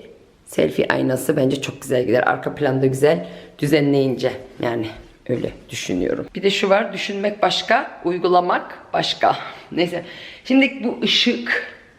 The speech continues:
bakalım ben montaj yaparken göreceğim. Nasıl olacak? Nasıl? Çok mu sarı? İyi mi? Kötü mü?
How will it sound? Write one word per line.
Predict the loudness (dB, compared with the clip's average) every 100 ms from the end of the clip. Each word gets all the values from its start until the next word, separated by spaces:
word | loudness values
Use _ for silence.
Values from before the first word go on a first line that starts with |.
| -8
bakalım | -2 0 2 2
ben | 2 2
montaj | 0 0 0
yaparken | 0 0 0 0 0
göreceğim. | 0 0 2 0 0 -4 -14 -6
Nasıl | -4 -4 -4
olacak? | -4 -4 -4 -6 -8 -14 -6
Nasıl? | -6 -6 -10
Çok | -10 -8
mu | -8
sarı? | -2 0 0 -4 -10 -20 -10
İyi | -2 4
mi? | 4 4 0
Kötü | -8 -6
mü? | 0 0 -2